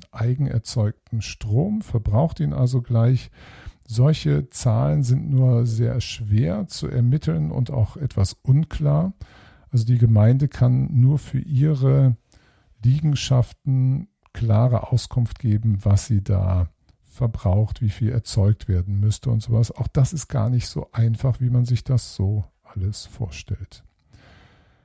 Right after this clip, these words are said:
Das war so ein kurzer Bericht, na, wie ich sehe, auch schon fast zwanzig Minuten, aber das war auch mal so geplant. Es soll nicht diese Kürze haben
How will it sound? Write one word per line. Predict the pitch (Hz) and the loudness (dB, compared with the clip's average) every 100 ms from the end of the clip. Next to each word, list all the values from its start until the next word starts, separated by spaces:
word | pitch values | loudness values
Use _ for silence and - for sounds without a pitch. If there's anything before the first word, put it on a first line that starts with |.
| _ _ | _ _
Das | - 165 - | 0 0 2
war | 170 175 | 2 2
so | 143 151 | 2 2
ein | - 135 135 | 4 2 2
kurzer | - - - 185 | 0 -2 -2 -2
Bericht, | 156 170 185 - - - - | 0 0 -2 -8 -12 -12 -8
na, | - 117 180 | 2 4 4
wie | 123 | 2
ich | 104 | 2
sehe, | - 113 113 120 | 4 6 6 6
auch | 117 | 2
schon | - 120 | 2 0
fast | 104 - 131 - | 0 0 0 -2
zwanzig | - - 117 - 120 - | -6 0 0 2 0 2
Minuten, | 127 120 123 127 123 - - - - _ - | 4 6 4 4 2 0 -12 -20 -20 _ 2
aber | 123 123 117 117 - _ - | 4 6 4 2 -2 _ -4
das | 135 123 - | 0 0 2
war | 120 120 135 | 2 4 2
auch | 143 120 - | 0 -2 0
mal | 117 110 110 107 | 2 4 4 4
so | 110 | 4
geplant. | 107 - 151 180 175 | 2 2 2 0 -2
Es | 113 | 0
soll | 110 | 2
nicht | 104 - | 2 2
diese | 101 104 | 0 -2
Kürze | - - 139 - 135 | 0 2 2 2 4
haben | 110 113 | 4 2